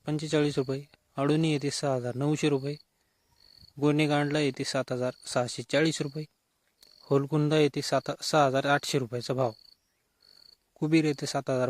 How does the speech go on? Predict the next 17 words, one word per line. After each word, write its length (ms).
पाचशे 340
तीस 440
रुपये, 280
भैसा 320
येथे 220
सात 260
हजार 260
चारशे 320
तीस, 280
सारंगपूर 480
येथे 240
सात 240
हजार 240
पाचशे 320
वीस 340
आणि 260
बोत 160